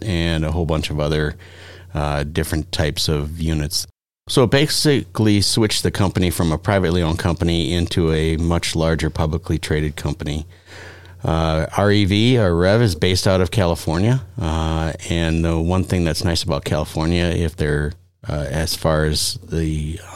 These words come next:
um, codes go, they require some really, uh, demanding, uh, codes as far as creating these types of units.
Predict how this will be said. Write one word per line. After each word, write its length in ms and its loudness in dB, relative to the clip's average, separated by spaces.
um, 420 -4
codes 340 4
go, 240 4
they 180 4
require 520 2
some 300 2
really, 540 2
uh, 400 -2
demanding, 920 0
uh, 380 -2
codes 380 0
as 120 -2
far 280 0
as 180 -2
creating 500 -2
these 180 -2
types 280 -4
of 100 -8
units. 480 -6